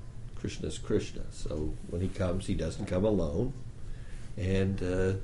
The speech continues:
he brings all his, well, we have what we call creature comforts because we're creatures of this world.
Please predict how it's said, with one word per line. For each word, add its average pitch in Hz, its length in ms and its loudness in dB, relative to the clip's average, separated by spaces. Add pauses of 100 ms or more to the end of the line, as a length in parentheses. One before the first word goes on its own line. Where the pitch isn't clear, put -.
(1200)
he 127 120 10
brings 143 420 8
all 123 200 6
his, - 580 0 (1300)
well, 101 120 6
we 123 120 10
have 110 240 6
what 95 180 4
we 98 300 6
call 80 400 -2
creature - 400 0
comforts - 680 -4
because 90 420 0
we're 85 120 2
creatures 95 600 2
of 82 160 -2
this - 240 -4
world. 80 420 2